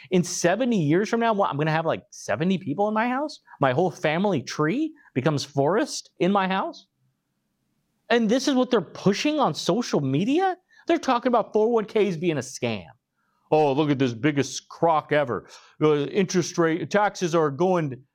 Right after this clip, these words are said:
uh, down and you're saving, you're gonna pull, you think taxes are going up?" I do think taxes are going up. But how about you be strategic with it? Instead of saying four oh one Ks are a scam. They're not a scam. It's just the I R S is a genius.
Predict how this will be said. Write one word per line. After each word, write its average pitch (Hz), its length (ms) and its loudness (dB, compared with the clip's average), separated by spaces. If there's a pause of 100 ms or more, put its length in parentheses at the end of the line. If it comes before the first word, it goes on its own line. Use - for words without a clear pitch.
(100)
uh, 139 180 2
down 202 500 0
and 143 120 -2
you're 190 120 2
saving, 202 560 0
you're 165 100 0
gonna 175 180 0
pull, 202 280 -4
you 160 80 -4
think 160 200 -8
taxes 190 380 -4
are 196 60 -6
going 214 160 -2
up?" - 100 -4
I 220 120 0
do 269 180 -4
think 165 240 -6
taxes 101 320 -6
are 101 40 -16
going 107 180 -6
up. 110 80 -10 (180)
But 170 80 -4
how 196 60 -2
about 285 140 -2
you 233 60 -8
be 247 80 -4
strategic 202 720 -6
with 92 160 -4
it? - 80 -10 (100)
Instead - 200 0
of 175 60 -2
saying 180 200 0
four 196 180 -2
oh 208 40 0
one 190 80 -4
Ks 185 200 -2
are 156 80 2
a 117 40 0
scam. - 380 -6 (160)
They're 349 140 2
not 330 160 0
a 175 40 2
scam. 220 420 -2
It's 185 120 -2
just 247 220 -4
the 185 140 -2
I 202 160 0
R 202 100 0
S 202 160 -4
is 147 140 -6
a 110 40 0
genius. 160 800 -8